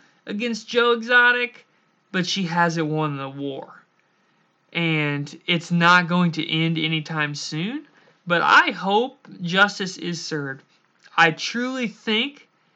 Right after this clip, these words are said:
that Carol's guilty. I think she deserves to be in prison longer than what Joe is. I think Joe Exotic should be freed of his charges for the murder for hire.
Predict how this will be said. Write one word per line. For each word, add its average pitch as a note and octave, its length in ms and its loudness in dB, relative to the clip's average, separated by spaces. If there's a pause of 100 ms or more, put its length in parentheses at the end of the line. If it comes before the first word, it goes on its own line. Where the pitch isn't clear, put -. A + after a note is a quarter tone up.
(540)
that D3+ 220 -4
Carol's D#3+ 480 0
guilty. G#3+ 580 -4 (520)
I D3+ 200 4
think D3+ 340 -4
she A#3 380 -6
deserves F#3+ 500 -2
to F3 60 -10
be E3+ 180 -2
in D#3 140 -4
prison E3 640 -2 (200)
longer E3+ 520 2
than D#3 180 -2
what D3 160 -4
Joe D3 340 0
is. A#3+ 320 -4 (460)
I D#3 180 4
think D#3+ 400 -4
Joe F3 300 2
Exotic F3+ 580 4
should F3+ 380 -4
be F3 160 -2
freed B3+ 640 -4
of A3 180 0
his F#3+ 240 -2
charges G#3 840 -4 (580)
for F3+ 120 -4
the F3+ 80 2
murder F3 280 4
for F3 160 -6
hire. D3 420 -2